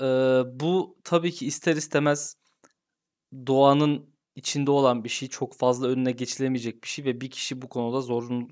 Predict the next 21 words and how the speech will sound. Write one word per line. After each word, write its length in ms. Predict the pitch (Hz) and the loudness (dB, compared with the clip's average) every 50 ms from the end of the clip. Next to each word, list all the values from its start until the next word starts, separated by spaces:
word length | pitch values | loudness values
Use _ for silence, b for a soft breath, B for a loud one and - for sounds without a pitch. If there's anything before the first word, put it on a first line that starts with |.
| - | -16
zorluk 420 | - - 131 120 117 120 120 120 - | -14 -6 -4 -4 -4 -4 -6 -8 -8
yaşayacaktı. 680 | 123 113 - - 120 117 127 120 - - - 151 135 | -8 -8 -6 -8 -2 -2 -2 -2 -2 -6 -8 -8 -6
Bu 120 | 127 123 | -6 -6
takımda 400 | - 123 117 - 127 123 143 147 | -4 -4 -4 -4 -4 -2 -2 -2
Hacettepe 500 | 135 127 127 135 135 - 135 127 - - | 0 0 -4 -4 -2 -2 -2 -2 -2 -2
olmuş. 400 | 117 113 110 139 196 240 - - b b b b b b b b - - | -4 -4 -4 -4 -4 -6 -6 -8 b b b b b b b b -2 2
Ee, 560 | 139 131 131 127 127 127 127 131 127 127 - - | 4 4 6 6 6 6 6 4 4 4 2 0
i-, 260 | 131 139 139 151 143 | -4 -10 -10 -6 0
gördüğünüz 420 | 135 139 143 151 156 185 226 208 | 4 6 6 6 4 2 -2 0
üzere 180 | 175 175 175 202 | 2 2 2 2
maçın 500 | 202 185 160 151 - - 147 135 - b b b b b b b | 2 2 0 0 2 0 0 0 -2 b b b b b b b
sahanın 480 | - - - - - 139 143 147 156 175 | -12 -10 -6 2 4 6 6 6 6 4
yarısı 440 | 170 151 170 196 180 170 170 - 139 | 4 6 6 6 4 2 -2 -4 -6
güneş 320 | 135 131 160 175 - - | -2 -2 -2 -2 0 0
ve 60 | 131 | 2
yarısı 340 | 131 135 135 135 135 - 123 | 2 2 2 0 -4 -8 -4
gölge. 340 | 120 120 113 110 113 139 147 | -2 -2 -2 -2 -2 -6 -6
Güneş 320 | 131 120 120 123 139 - | -6 -4 -4 -4 -4 -4
tarafta 340 | - - 113 110 - - 113 | -2 -2 -2 -2 -2 -4 -4
Hacettepe 440 | 110 110 127 127 - - 135 - 147 | -4 -4 -4 -8 -8 -8 -6 -4 -2
var, 180 | 139 151 165 | -2 -2 -2